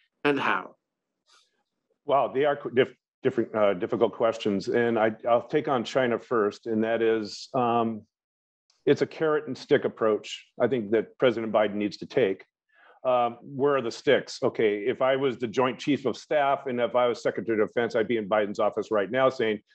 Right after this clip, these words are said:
Speaker 2: "Mister President, we need to get some, uh, our naval fleet, you know, fifteen miles off the shores of Taiwan right now." And we might even have to wanna put some boots on the ground as a disincentive for China to have any second ideas or first ideas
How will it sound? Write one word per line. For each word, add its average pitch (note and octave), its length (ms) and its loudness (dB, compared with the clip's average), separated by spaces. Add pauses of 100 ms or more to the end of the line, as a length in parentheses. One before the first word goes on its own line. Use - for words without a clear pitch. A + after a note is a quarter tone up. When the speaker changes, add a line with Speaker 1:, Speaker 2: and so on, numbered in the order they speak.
(100)
Speaker 2:
"Mister C3 180 2
President, B2+ 480 0 (180)
we A3 120 -2
need F#3+ 100 2
to C#3+ 100 0
get A#2+ 300 0
some, A2 260 0
uh, G#2+ 140 2 (180)
our A#2 140 2
naval A#2 260 0
fleet, A#2+ 340 -2 (400)
you A#2+ 120 0
know, G2+ 100 2
fifteen D#3 380 -2
miles A#2 280 2
off A#2 200 0
the G#2+ 60 -10
shores A2+ 300 2
of G2+ 120 -6
Taiwan G#2 400 0
right G#2+ 260 2
now." G#2+ 400 0 (240)
And D3+ 160 0
we C#3 80 2
might E3 200 2
even C3 200 -2
have A#2 200 0
to A#2+ 40 -8
wanna A2 200 0
put - 220 -2
some G#2 120 -4
boots D#3 280 2
on A2 100 0
the G2 60 -4
ground G#2 360 2 (200)
as A#2+ 140 4
a A2+ 60 -2
disincentive C3 640 0
for A2+ 100 -4
China C3 320 0
to G#2 60 -6
have A2 180 2
any A2 180 -2
second C3 340 0
ideas B2 380 2
or G#2 140 -8
first G3 240 0
ideas G#2 460 0